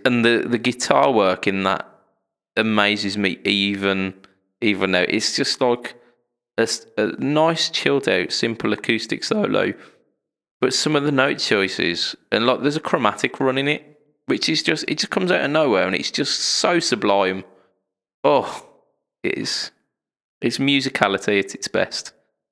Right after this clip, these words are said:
and it, it made me rate, uh, Cornell, 'cause I,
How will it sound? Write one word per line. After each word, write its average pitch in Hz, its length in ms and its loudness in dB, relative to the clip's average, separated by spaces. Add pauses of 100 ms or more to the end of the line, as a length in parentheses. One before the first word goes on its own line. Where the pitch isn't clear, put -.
(140)
and 117 200 2
it, - 220 0 (100)
it 117 200 0
made 123 280 2
me 120 180 0
rate, 98 580 0 (380)
uh, 104 200 2
Cornell, 98 420 0
'cause - 160 -2
I, 110 60 4